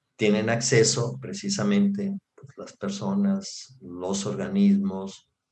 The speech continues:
eh, las empresas que sean, eh, miembros del clúster. Hay información genérica que se puede obtener, pero dependiendo de qué empresa o dependiendo si eres una universidad, si eres el gobierno, si eres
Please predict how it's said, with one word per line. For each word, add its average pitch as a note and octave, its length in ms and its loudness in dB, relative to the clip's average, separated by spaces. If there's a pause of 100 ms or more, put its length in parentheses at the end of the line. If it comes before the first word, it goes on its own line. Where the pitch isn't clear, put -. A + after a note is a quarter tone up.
(220)
eh, E2+ 680 -10
las F#2+ 360 0
empresas G2 920 0
que G2 120 -8
sean, F#2 460 -6 (200)
eh, G2 240 -8
miembros G2 460 2
del - 160 -8
clúster. B2+ 440 2 (540)
Hay C3 200 6
información B2+ 520 8
genérica A#2+ 560 2
que - 140 -18
se - 160 -12
puede G2+ 220 0
obtener, A2+ 580 -2
pero G2+ 520 4 (680)
dependiendo G2 640 0
de G2+ 180 -6
qué G2 380 -6 (180)
empresa G2+ 960 4
o G#2 340 2
dependiendo F#2+ 480 -8
si G2 180 -8
eres F#2+ 240 -6
una F#2 140 -10
universidad, F2+ 580 -10
si G2 120 -6
eres F2+ 240 -10
el - 140 -12
gobierno, F#2+ 520 -6
si - 160 -16
eres - 520 -18